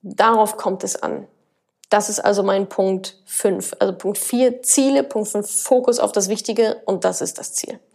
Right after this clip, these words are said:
Das ist das Ziel und der Weg dahin. Das ist keine Störfeuer. Dann, ähm, Prinzip Nummer sechs, lebe, liebe den Prozess so sehr wie das Ziel.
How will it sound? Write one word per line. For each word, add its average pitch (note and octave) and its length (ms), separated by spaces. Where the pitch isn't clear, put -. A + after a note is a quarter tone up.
Das - 120
ist G3+ 120
das G3+ 180
Ziel A#3+ 360
und A3 220
der - 120
Weg E3+ 200
dahin. - 280
Das F#3+ 140
ist - 320
keine A3+ 320
Störfeuer. - 760
Dann, A#3 380
ähm, G#3+ 220
Prinzip G#3 400
Nummer F#3 280
sechs, C4 640
lebe, A#3+ 560
liebe B3+ 400
den B3+ 160
Prozess A#3+ 480
so A3+ 320
sehr G3+ 300
wie G3 100
das F#3+ 300
Ziel. - 520